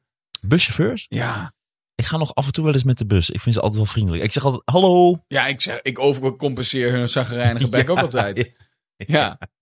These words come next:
Speaker 1: Angst is een natuurlijke emotie, net als blijdschap, boosheid, jaloezie en verdriet. Voor sommige mensen wordt angst echter zo overheersend dat het een stoornis wordt.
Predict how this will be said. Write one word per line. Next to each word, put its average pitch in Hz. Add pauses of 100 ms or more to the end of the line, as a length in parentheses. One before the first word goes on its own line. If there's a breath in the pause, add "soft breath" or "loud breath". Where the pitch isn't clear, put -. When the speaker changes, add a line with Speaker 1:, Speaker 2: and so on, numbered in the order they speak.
(1800 soft breath)
Speaker 1:
Angst 208
is 113
een 113
natuurlijke 135
emotie, 104
net 101
als 87
blijdschap, 87
boosheid, 87
jaloezie 82
en 82
verdriet. -
Voor -
sommige 123
mensen 104
wordt 78
angst 92
echter -
zo 101
overheersend 90
dat 71
het 73
een 131
stoornis -
wordt. -